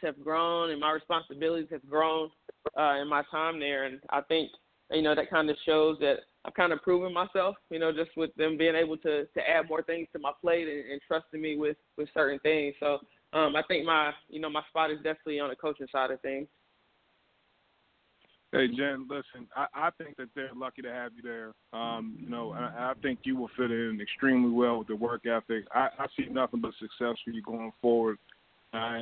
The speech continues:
Speaker 2: and seriously, well, I'm gonna keep my eye on you. You know, the Redskins are playing the Panthers in,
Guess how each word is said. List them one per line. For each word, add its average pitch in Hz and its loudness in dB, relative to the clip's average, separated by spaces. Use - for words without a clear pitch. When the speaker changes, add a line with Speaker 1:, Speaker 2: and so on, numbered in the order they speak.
Speaker 2:
and 113 -6
seriously, 123 0
well, 117 0
I'm 139 2
gonna 147 -2
keep 156 0
my 139 2
eye 143 2
on 123 0
you. 117 -10
You 120 -8
know, 123 -6
the 117 -14
Redskins 135 -10
are 240 0
playing 139 4
the 117 -4
Panthers 131 0
in, 123 -2